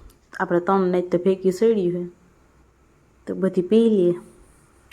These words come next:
વારા પછી. વારો થાકી જાય, કંઈ પાઈ લેવાય, તો બધીને ભેગી છોડી દીધી. મેં કીધું, અને વાત આપણે મસ્ત મજાનું ખેતરમાં કમ્પ્લીટ થઈ ગયું, ધોરિયા થઈ જાય એટલે મોટર ઉતારીને પાણી ચાલુ કરી દઈએ.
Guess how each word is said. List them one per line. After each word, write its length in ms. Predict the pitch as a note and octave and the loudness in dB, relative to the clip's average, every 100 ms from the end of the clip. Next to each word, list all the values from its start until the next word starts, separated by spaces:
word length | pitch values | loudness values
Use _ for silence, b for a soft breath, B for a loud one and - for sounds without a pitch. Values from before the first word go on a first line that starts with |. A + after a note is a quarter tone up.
| - | -4
વારા 220 | F3+ F3 | -2 0
પછી. 360 | E3+ F3 - F3+ - b b b b - | -4 -10 -12 -16 -18 b b b b -4
વારો 260 | G3 F#3+ | 0 0
થાકી 340 | F3 F3 C4 G3+ | 0 -4 -10 -8
જાય, 140 | F#3+ F3+ | -6 -4
કંઈ 180 | A3+ G#3+ | -2 -2
પાઈ 180 | F#3+ F3+ F3+ | -2 -2 -2
લેવાય, 260 | F3+ G3 | -2 -4
તો 60 | G3 | -4
બધીને 280 | F#3+ F#3+ F#3 | -4 -2 -2
ભેગી 300 | G3 G3+ F#3 | -2 -2 -2
છોડી 280 | - G#3 F3 | -2 -4 -4
દીધી. 220 | E3+ E3+ | -6 -4
મેં 80 | F3 | -4
કીધું, 220 | F3 F3+ | -6 -6
અને 140 | F3 F3 | -8 -6
વાત 260 | F#3 G3 F#3 - - | -4 -4 -6 -14 -12
આપણે 300 | - G3+ G3 | -8 -4 -4
મસ્ત 340 | F#3+ G#3 G#3+ G3 | -2 -4 -4 -6
મજાનું 400 | F#3 F3+ F#3 F#3 | -8 -6 -8 -6
ખેતરમાં 520 | G#3+ G#3 F#3+ F#3+ F#3 F#3 b b b b - | -6 -4 -4 -6 -8 -12 b b b b -8
કમ્પ્લીટ 340 | G#3+ G#3 G3 | -6 -4 -2
થઈ 120 | A#3+ | -2
ગયું, 220 | A3 F3+ F3 | 0 -2 0
ધોરિયા 280 | G#3 F#3+ F#3 | 2 2 2
થઈ 120 | A3 | 2
જાય 120 | G3 | 2
એટલે 140 | F#3 F#3 | 0 -2
મોટર 180 | G3 F#3+ | -2 -2
ઉતારીને 340 | G3 G3 F3+ | 0 -2 -2
પાણી 220 | G3 F#3+ F3+ | -2 -2 -2
ચાલુ 200 | F3+ F#3+ | -4 -4
કરી 280 | - F#3+ - | -2 -2 -4
દઈએ. 120 | F3+ | -12